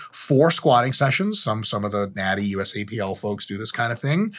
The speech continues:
And then two pulling sessions. One of them is really overloading. One's maybe a little bit lighter, but still challenging, right? So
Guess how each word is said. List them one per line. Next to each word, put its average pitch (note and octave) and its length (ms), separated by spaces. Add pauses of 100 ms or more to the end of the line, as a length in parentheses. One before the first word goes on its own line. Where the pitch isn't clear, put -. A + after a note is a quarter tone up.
(280)
And D#3+ 160
then D#3 260
two F#3+ 240
pulling A2+ 340
sessions. F#2+ 460
One G2+ 160
of F#2+ 80
them F#2 140
is F2+ 100
really G#2+ 240
overloading. F2+ 540
One's E2 240
maybe E2 200
a E2+ 40
little G2 180
bit F2 120
lighter, E2+ 260
but E2 160
still - 220
challenging, - 560
right? F2 320 (520)
So C3+ 440